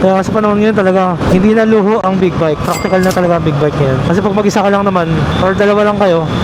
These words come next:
may pupuntahan ka, kumpara pa na meron, nakamotor kayo, mabilis kayo makakarating. Sarap din pala ng stock exhaust. Sige ko na na-realize, no? Mas na-appreciate ko yung pag-ride. Kasi yung, ah, ah, ganun. Pero maganda rin yung medyo tahimik at medyo may tunog, kagaya ng ginawa ko sa C X four R R.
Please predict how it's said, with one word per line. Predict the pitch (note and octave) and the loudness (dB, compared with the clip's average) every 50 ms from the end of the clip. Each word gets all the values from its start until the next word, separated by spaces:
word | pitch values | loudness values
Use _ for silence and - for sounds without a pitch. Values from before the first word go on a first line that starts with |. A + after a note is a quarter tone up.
| - - - | -2 -2 -2
may | F#3 G#3 | 0 0
pupuntahan | G#3 G3 G#3+ G3+ G#3 F#3+ F#3 F#3 F#3 | 0 0 0 0 0 0 0 -2 -2
ka, | F3 E3 D#3 D3+ C#3+ E3 - - - - - | -2 -2 -2 -2 -4 -4 -4 -4 -4 -2 -2
kumpara | E3 D#3+ F#3+ F#3+ | 0 0 0 -2
pa | F3+ G3 F#3 | 0 0 0
na | F#3 F3+ F3+ | 0 0 0
meron, | F3+ F3+ F3+ F3 F3 F3 F3+ F3+ | 0 0 0 0 0 0 0 0
nakamotor | F3 F#3 F#3 F3+ F3+ F#3+ F3 E3+ | 0 0 0 -2 -2 -2 0 0
kayo, | F3 E3 D3+ D3 C#3+ C#3 - - - - D#3+ D#3 | 0 0 0 0 -2 -2 -4 -2 -2 -2 -2 0
mabilis | - E3 E3+ E3 F#3 F#3 F3+ D#3+ | 0 0 0 0 0 0 0 0
kayo | G3 F#3+ | -2 -2
makakarating. | F#3 F#3 F3+ F3 F3 E3+ F3 E3+ - E3 D#3+ D#3 D3 - - - - - - - - | 0 0 0 0 0 0 -2 -2 -2 -2 -2 0 -2 -2 -2 -2 -2 -2 -2 -2 -2
Sarap | - A#3+ B3+ | -2 -2 0
din | A3+ C#4+ C#4 | 0 0 0
pala | D4+ D4+ D#4 | 0 0 0
ng | D#4 D4+ C#4+ - | 0 0 -2 0
stock | - B3+ B3 B3+ | -2 0 0 0
exhaust. | A#3 - A#3 G#3+ B3+ | 0 0 -2 0 2
Sige | B3+ B3+ | 2 2
ko | B3 | 2
na | A#3+ B3 A#3+ A#3+ | 2 2 2 2
na-realize, | A#3+ A3+ A3+ A3 A3 G3+ F#3+ F#3 F#3 F3+ D#3 D#3 | 2 2 2 2 2 2 2 2 0 0 0 0
no? | E3 D3+ - - - - - | 0 0 0 -2 -2 0 2
Mas | F#3 G3+ G#3+ | 2 2 2
na-appreciate | A#3+ B3 B3 A#3+ B3 A#3+ A#3+ G#3 B3 A#3 A#3 | 2 0 0 0 0 0 0 2 2 0 0
ko | A3+ A3 | 2 2
yung | A3+ A3+ A3 A3 G#3+ A3 | 2 2 2 2 0 0
pag-ride. | G#3 G3 G#3 F#3 G3+ G3 F#3 F3+ E3+ E3 D#3+ D#3+ - - - - | -2 -2 0 2 2 2 4 2 2 0 0 -2 -2 -2 0 0
Kasi | F#3+ F#3+ A3 | 0 0 0
yung, | A3 A#3 | 0 2
ah, | B3+ B3+ A#3+ A3+ A3 A3 A3 A3 A3+ A#3 | 0 0 0 0 0 0 0 0 0 0
ah, | A3+ A3+ A3 A3 G#3+ A3 | 0 0 0 0 0 0
ganun. | G3+ F#3 F3+ F3 E3+ F3 F3+ F3+ - A3 | 0 2 2 2 0 0 -2 -2 0 0
Pero | A3 A#3 A#3 | 0 2 2
maganda | B3 B3+ B3+ B3 B3+ | 0 0 2 0 0
rin | B3+ B3 | 0 0
yung | B3+ B3 | 0 0
medyo | B3 A3+ B3 B3 | 0 0 0 2
tahimik | A#3+ A3 A3 A#3 A3+ A3 A3 - - - - | 2 2 2 2 2 0 -2 -2 -2 -2 -2
at | G3 G3+ G3 | 0 0 0
medyo | A3+ A3+ G#3 | 0 0 0
may | A#3+ A#3 A#3+ | 0 0 0
tunog, | - B3 A3+ G3+ F#3 G3 - | 0 0 0 0 0 0 0
kagaya | G#3+ F#3+ G#3 G#3 G3+ | 0 0 2 2 2
ng | G#3 G3+ G3 | 0 0 0
ginawa | G3+ G3 G3 G3 F#3 | 0 2 2 0 0
ko | F3+ F3+ F#3+ | 0 0 -2
sa | F3+ | 0
C | D3 F#3 | 0 0
X | F3+ D#3 - | 0 0 -2
four | - F#3 E3+ | -2 -2 0
R | E3 D3+ D3+ D3+ | 0 -2 -2 -2
R. | C#3 C3+ C#3+ C#3+ | -2 -2 -2 -2